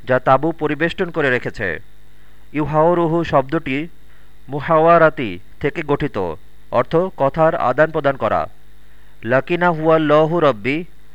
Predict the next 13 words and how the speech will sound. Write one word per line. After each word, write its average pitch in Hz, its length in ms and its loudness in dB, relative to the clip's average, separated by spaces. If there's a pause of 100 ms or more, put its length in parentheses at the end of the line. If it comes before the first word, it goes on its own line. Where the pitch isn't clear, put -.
(260)
অর্থাৎ 143 400 2 (280)
কিন্তু 151 280 -2
আল্লাহই 151 500 2
আমার 143 240 0
প্রতিপালক, 143 580 0 (500)
এখানে 165 340 0
আসলে 160 360 0
ছিল 131 340 0 (840)
লাকিন্না 165 480 2 (120)
আবা 151 220 6
হুয়াল্লাহু 156 640 4
রব্বি, 107 460 0 (460)
কিন্তু 156 460 -2